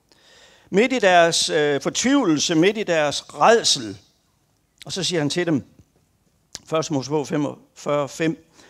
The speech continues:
Vær nu ikke bedrøvede og skamfulde over, at I solgte mig hertil. Gud har sendt mig i forvejen til livets opretholdelse.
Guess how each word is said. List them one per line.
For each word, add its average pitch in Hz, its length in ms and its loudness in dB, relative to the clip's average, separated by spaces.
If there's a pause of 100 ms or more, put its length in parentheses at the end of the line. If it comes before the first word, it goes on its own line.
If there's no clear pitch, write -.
(600)
Vær 202 380 4
nu 240 300 2
ikke 247 400 0
bedrøvede 180 1000 2
og 156 180 -4
skamfulde 202 960 2
over, 190 460 4
at 165 200 -4
I 165 80 -6
solgte 208 560 2
mig 160 220 0
hertil. 170 840 -2 (1120)
Gud 269 360 6
har 247 160 0
sendt 190 320 2
mig 165 200 4
i 165 40 -4
forvejen 190 800 4
til 170 200 -4
livets 170 560 -2
opretholdelse. 139 1200 -2